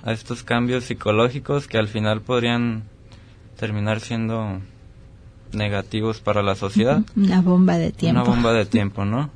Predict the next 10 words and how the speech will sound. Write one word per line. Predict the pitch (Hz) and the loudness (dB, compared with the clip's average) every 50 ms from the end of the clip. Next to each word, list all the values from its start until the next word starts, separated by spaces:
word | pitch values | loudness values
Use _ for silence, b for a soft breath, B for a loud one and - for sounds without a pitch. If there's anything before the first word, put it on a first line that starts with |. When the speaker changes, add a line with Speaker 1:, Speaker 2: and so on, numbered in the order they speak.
| - - | -2 2
Speaker 2:
Ujú. | 202 202 208 214 - | 4 4 4 6 6
Speaker 1:
Entonces | 208 214 110 110 110 107 - 113 110 107 104 | 4 4 4 2 -2 -6 -4 -4 -4 -4 -4
sí, | - 123 127 127 135 135 131 127 b b b b b b b b b - - - - - - | -4 -2 -2 0 0 -2 -4 -6 b b b b b b b b b -20 -20 -20 -18 -10 -6
yo | 110 110 | -2 0
nunca | 117 123 123 117 - | 0 0 0 0 2
he | 127 | 4
ido | 127 131 | 6 4
al | 123 117 | 4 4
psicólogo, | - 120 110 101 - 120 123 131 151 143 139 147 131 | 0 -2 -4 0 2 4 6 6 8 8 8 6 4
pero | - - 117 110 107 107 104 104 104 | 4 2 2 4 4 4 2 0 0